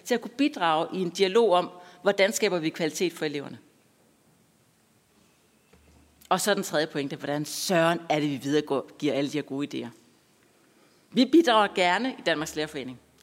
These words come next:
Rigtig gerne med erfaringsudveksling. Det gør vi i alle de fora, vi har. Men vi synes også, det er svært,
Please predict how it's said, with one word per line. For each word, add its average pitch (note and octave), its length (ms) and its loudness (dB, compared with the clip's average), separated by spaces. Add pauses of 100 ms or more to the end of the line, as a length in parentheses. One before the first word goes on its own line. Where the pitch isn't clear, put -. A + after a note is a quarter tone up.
(160)
Rigtig B3+ 300 -2
gerne D3+ 280 -2
med D3 100 -6
erfaringsudveksling. D3 720 -8
Det D3+ 100 -14
gør F#3 180 0
vi G#3 120 -8 (260)
i - 160 -12
alle B3 400 2
de G#3+ 120 -4
fora, G3 460 0
vi D#3 120 -8
har. D3 220 -12 (1200)
Men A3 260 2
vi G#3+ 240 2 (680)
synes B3+ 320 0
også, A3 220 0
det A3 60 -6
er G#3 40 -4
svært, - 340 -2